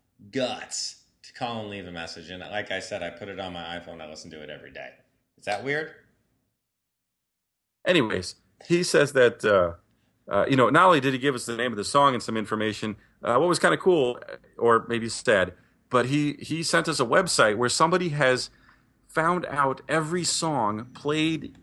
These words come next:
Speaker 2: in and linked it, uh, uh, chronologically by show.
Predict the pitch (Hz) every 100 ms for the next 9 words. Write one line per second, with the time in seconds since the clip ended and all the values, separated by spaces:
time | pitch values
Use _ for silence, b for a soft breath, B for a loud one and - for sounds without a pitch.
0 | - - - - - - - - 151 160
1 | 160 76 - - - - - - _ _
2 | _ _ _ _ _ _ _ 123 123 120
3 | 127 143 165 - 107 98 - - - 104
4 | 104 98 95 92 - - - - 104 -
5 | - - _ 107 101 87 - 143 131 127
6 | - - - _ _ _ _ _ - -
7 | - 107 - 101 - 131 127 120 90